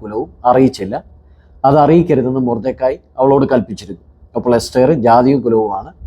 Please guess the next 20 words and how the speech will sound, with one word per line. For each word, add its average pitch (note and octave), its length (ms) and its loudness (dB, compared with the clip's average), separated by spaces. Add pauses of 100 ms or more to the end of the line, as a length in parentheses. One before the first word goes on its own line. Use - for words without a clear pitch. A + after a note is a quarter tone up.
(160)
മറച്ചു C3+ 300 -2
വെച്ചത്. - 240 -14 (1160)
നമ്മുടെ F#3 260 4 (440)
രണ്ടാമത്തെ E3 380 2 (120)
ചോദ്യം A#2+ 240 0
ഇതായിരുന്നു, G2+ 400 -10 (720)
മതിലില്ലാത്ത D3 600 4
പട്ടണങ്ങളിൽ B2 560 -6
പാർത്തവർ A2 420 -6 (360)
ആരാണ്? G#2+ 340 2 (1080)
ഉത്തരം F3 260 4
ഇതാണ്, D3 260 2 (260)
നാട്ടിൻപുറങ്ങളിലെ B2 800 0 (280)
യഹൂദന്മാർ. B2+ 540 0 (360)
എസ്തേർ F3+ 280 0 (260)
ഒൻപതിൻ്റെ D3 500 2
പത്തൊൻപതിൽ C3 540 0
നാം A#2 160 -2
ഇങ്ങനെ A#2+ 220 -4
വായിക്കുന്നു, G2 360 -10